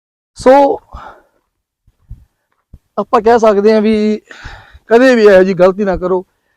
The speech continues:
ਜਿਹੜੀ ਗਲਤੀ ਆਪਾਂ ਕਿਸੇ ਦੇ ਵੀ ਸਾਹਮਣੇ ਆਵੇ। ਜਿਹੜੀ ਇੱਕ ਰਾਜੇ ਨੇ ਗਲਤੀ ਕੀਤੀ, ਉਹਦੇ, ਉਹਨੂੰ ਇਸ ਚੀਜ਼ ਦਾ ਹਰਜਾਨਾ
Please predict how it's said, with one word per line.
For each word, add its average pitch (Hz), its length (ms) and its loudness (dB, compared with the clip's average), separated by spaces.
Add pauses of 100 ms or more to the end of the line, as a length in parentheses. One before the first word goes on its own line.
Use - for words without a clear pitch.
(240)
ਜਿਹੜੀ 190 320 0
ਗਲਤੀ 202 580 -2 (560)
ਆਪਾਂ 214 320 0 (120)
ਕਿਸੇ 262 320 -2
ਦੇ 240 80 2
ਵੀ 220 220 -6
ਸਾਹਮਣੇ 208 400 -2
ਆਵੇ। 147 240 -8 (280)
ਜਿਹੜੀ 196 160 -4
ਇੱਕ - 140 -6
ਰਾਜੇ 196 240 2
ਨੇ 190 120 -2
ਗਲਤੀ 196 280 -2
ਕੀਤੀ, 185 340 -8 (640)
ਉਹਦੇ, 202 200 2 (640)
ਉਹਨੂੰ 214 180 0
ਇਸ 196 120 -2
ਚੀਜ਼ 185 160 -8
ਦਾ 175 80 0
ਹਰਜਾਨਾ 175 360 0